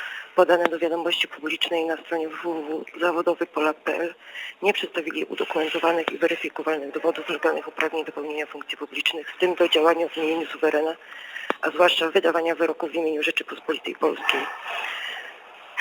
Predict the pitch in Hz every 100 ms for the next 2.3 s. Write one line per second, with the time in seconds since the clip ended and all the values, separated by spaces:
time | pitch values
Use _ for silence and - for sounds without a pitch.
0 | 202 - - 214 208 202 202 196 196 196
1 | 196 196 - - - - - - 202 196
2 | 208 202 196